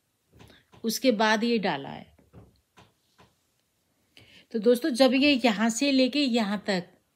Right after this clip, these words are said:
हम प्लेन बनाएंगे तो इतना हिस्सा हमारा बिल्कुल प्लेन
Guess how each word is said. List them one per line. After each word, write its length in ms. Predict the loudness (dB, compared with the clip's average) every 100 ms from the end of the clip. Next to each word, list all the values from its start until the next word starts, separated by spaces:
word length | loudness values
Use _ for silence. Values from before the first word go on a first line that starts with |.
| _ _ _
हम 140 | -2 -2
प्लेन 380 | 2 4 4 4
बनाएंगे 360 | 4 2 2
तो 80 | 0
इतना 260 | -2 2 2
हिस्सा 300 | 4 2 2
हमारा 320 | 4 2 0
बिल्कुल 340 | -2 -6 -6 -6 -2
प्लेन 380 | 2 4 2